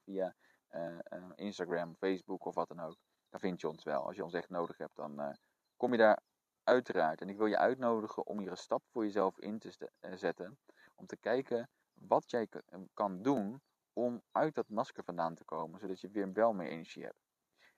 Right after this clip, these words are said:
Voor mij is de timer gegaan. Het is vijf uur. En dat betekent dat mijn dochtertje klaar is met haar leuke dansles. Dus ik ga naar haar toe.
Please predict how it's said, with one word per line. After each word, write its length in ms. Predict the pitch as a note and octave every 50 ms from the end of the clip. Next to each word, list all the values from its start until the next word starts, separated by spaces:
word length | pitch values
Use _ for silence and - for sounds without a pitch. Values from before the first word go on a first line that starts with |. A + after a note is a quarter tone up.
| _ _
Voor 120 | - A#2
mij 220 | C#3+ F#3 G#3 - - -
is 140 | - A2+
de 140 | - A2+ G2 -
timer 300 | - - D3+ D#3 C3+ A#2
gegaan. 440 | G#2+ - - - C#3 D3 D3 D#3 D#3+ - _
Het 140 | - F2+ -
is 240 | F2+ F2+ - - - _ _ _ _
vijf 500 | - G2+ G2+ G#2 G2+ B2+ D3+ F3 E3+ D3+
uur. 280 | C#3+ C3+ C3 C3 C3 - _ _ _ _ _ _ _ _ _
En 80 | - G#2+
dat 80 | A#2 G#2+
betekent 500 | - - G#2+ F#2+ F#2 - E2 A#1 - _ _
dat 120 | - D#2
mijn 180 | F#2+ A2 A2+ G#2+
dochtertje 360 | G2 F2+ - - - - -
klaar 260 | - D#2+ D#2+ D2 C#2+
is 180 | C#2 - - - _ _ _
met 180 | - C#3 C#3+
haar 280 | B2+ A#2 G2+ G2 F#2+ - _ _ _ _ _
leuke 380 | - F2 F#2 G2+ F2+ - - -
dansles. 540 | F2 B2 B2+ B2+ - - A2 G#2+ - - - _ _ _ _ _
Dus 120 | - B2
ik 80 | C#3+ -
ga 80 | -
naar 100 | E3 E3
haar 100 | D#3+ D3+
toe. 220 | C#3+ - G3+ A#3